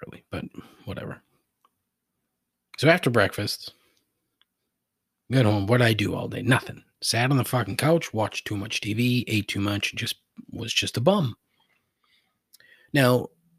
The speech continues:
I, I wanna see if I'm alone in this, okay? You ever do that and then fucking hate yourself for it?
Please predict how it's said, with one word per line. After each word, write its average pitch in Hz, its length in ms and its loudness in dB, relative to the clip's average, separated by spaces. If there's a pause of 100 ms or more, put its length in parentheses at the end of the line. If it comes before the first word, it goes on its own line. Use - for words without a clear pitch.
(140)
I, - 80 -6 (280)
I 123 60 -2
wanna 233 260 6
see 175 240 8
if 151 160 4
I'm 131 180 6
alone 104 280 0
in 95 80 -12
this, 98 220 -8
okay? 107 380 0 (1200)
You 143 140 6
ever 294 140 10
do 196 260 10
that 190 240 10
and 131 100 6
then 131 140 8
fucking 135 320 2
hate 139 200 4
yourself 139 380 2
for 131 300 0
it? - 80 -6